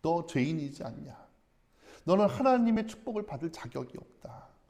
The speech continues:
얼마 믿지 않은 사람들은, "너 믿지, 얼마 믿지도 않은 사람이 어떻게 하나님한테 그런 거를 요구하고 기도,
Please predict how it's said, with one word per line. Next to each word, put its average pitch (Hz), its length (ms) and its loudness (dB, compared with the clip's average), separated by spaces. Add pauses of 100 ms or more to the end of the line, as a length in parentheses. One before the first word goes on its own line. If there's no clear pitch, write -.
(1080)
얼마 202 300 12
믿지 185 300 6
않은 175 220 8
사람들은, 175 600 4
"너 185 160 6
믿지, 208 540 0
얼마 202 240 6
믿지도 202 420 2
않은 175 160 6
사람이 175 540 2
어떻게 214 360 0
하나님한테 214 460 2
그런 180 240 2
거를 170 220 0
요구하고 143 480 -2
기도, 175 240 -16